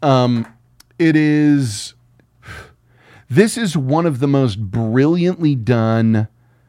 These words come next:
violent, intense, just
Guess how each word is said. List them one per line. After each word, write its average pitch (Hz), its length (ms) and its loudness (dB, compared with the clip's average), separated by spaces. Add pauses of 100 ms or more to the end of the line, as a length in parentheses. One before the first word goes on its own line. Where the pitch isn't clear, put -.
(360)
violent, 151 1300 -4 (720)
intense, 151 1040 0
just 175 840 -6